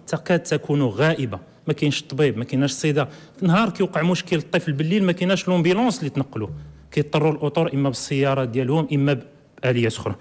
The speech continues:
النقطة الثانية السيد الوزير هي قضية التغذية.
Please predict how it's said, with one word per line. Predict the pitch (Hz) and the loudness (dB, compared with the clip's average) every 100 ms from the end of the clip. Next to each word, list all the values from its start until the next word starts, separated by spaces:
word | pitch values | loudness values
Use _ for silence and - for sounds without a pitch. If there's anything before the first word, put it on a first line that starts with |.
| - - - | -14 -18 -2
النقطة | 180 196 208 | 0 2 0
الثانية | 202 208 196 196 | 0 2 2 2
السيد | 190 185 170 | 0 0 2
الوزير | 175 170 185 | 2 2 2
هي | 165 | 0
قضية | 160 160 143 | 0 -2 -2
التغذية. | 143 - - 120 123 131 117 | -4 -6 -6 -4 0 2 0